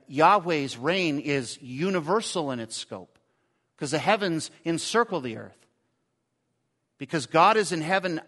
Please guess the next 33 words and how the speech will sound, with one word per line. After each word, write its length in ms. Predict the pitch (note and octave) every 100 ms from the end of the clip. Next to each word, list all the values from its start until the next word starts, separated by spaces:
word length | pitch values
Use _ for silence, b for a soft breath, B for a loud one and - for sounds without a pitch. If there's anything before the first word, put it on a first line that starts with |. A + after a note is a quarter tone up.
| B2+
David 280 | A#2 F#3+ G#3+
understands 680 | F#3+ E3 - - F3+ F#3 D3
that 140 | D#3
his, 240 | D3+ D#3 - B B
his 140 | E3 C#3+
scope, 440 | - G3 G#3 C#3
the 160 | D#3 C#3+
Lord's 400 | D3 F3+ G3+ -
scope 340 | - G3+ G3+
of 140 | E3 D3
reign 300 | F3 G#3 F#3+
is 240 | E3+ C3+
not 180 | F3+ A3
only 180 | G#3 F3
universal, 720 | F3 E3+ C3+ G3+ G3+ A3+ G#3 B -
it's 160 | F3
also 480 | E3 A3 A3+ G#3 F3+
eternal. 600 | E3+ - - C4+ F3+ G#2+ _ B B
And 140 | F3 F3
by 120 | F3
fixing 500 | - C4+ C4+ C4 A3+
his 220 | G3 F#3
throne 420 | - G#3 A3 A3+
in 180 | E3+ E3+
heaven, 460 | D#3 A3 G#3 E3 D3+ B B -
David 300 | G#3 B3 G3+
is 140 | F3+
declaring 560 | F3 - F#3+ G#3+ A3 F#3+
the 260 | F3 F3
eternality 720 | E3 F#3 F3 F3+ B3 B3 A#3 A3
of 120 | E3+
God's 480 | F#3 F#3 F#3 E3 C3
rule. 520 | C3+ D3 A#2 G#2